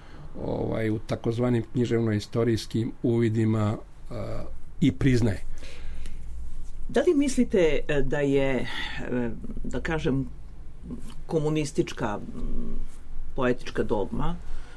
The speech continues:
Speaker 2: uslovno, vrlo uslovno rečeno, govorim ovaj termin, e, negde zloupotrebila, e, baštinu avangarde? Pre svega u odnosu na stvaranje nove umetnosti, novog čoveka na levu opciju,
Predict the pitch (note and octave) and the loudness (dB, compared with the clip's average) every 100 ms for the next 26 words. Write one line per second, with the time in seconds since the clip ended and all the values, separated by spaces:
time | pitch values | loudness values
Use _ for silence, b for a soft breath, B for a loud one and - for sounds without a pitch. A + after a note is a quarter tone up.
0 | B B B C3+ - - A#2+ A2+ D#3 D3+ | B B B -2 -2 -4 -4 -2 2 4
1 | B2 A2+ - A#2+ A#2 A#2+ A2+ A#2 A#2+ A2+ | 4 2 -2 -2 -2 -2 -2 -2 0 0
2 | A#2+ A2+ G#2+ A2+ C3 C#3+ F3+ F#3 - B | 0 0 0 -2 -2 0 0 0 -4 B
3 | B B B B B - C3 A#2+ - - | B B B B B -2 2 2 0 -2
4 | E3+ B3 C4 F#3 G3+ F#3+ F3+ F#3+ A#3+ B3+ | 0 0 0 2 2 4 2 2 2 2
5 | G3+ A#2+ A2+ A2 - - C3 A#2+ A2 A2+ | 2 2 0 -2 -10 -12 -6 -4 -4 -2
6 | C3+ - C3 A#2+ A2 A#2+ A#2+ - A2+ - | -2 -2 -2 0 0 -2 -4 -6 -6 -6
7 | - - - - - - B B B - | -4 -6 -10 -14 -12 -10 B B B -4
8 | A3 A#3 A#3+ A3+ G3+ G3 G3+ - F3 E3 | -2 2 0 2 2 2 0 -2 -2 -2
9 | - E3 E3 E3 D#3 C#3+ C#3 D3+ C#3 C3+ | -2 -2 0 0 -2 -2 0 0 0 0
10 | D3+ - D3 - C#3 C#3 C3+ B2 - B2+ | 0 -4 -6 -4 -4 -2 -4 -6 -4 -2
11 | B2+ C3+ - C3 B2 B2 B2 D3+ D3+ G#2+ | 0 -2 -4 0 4 4 4 2 0 -2
12 | - - - D#2 | -6 -10 -8 -8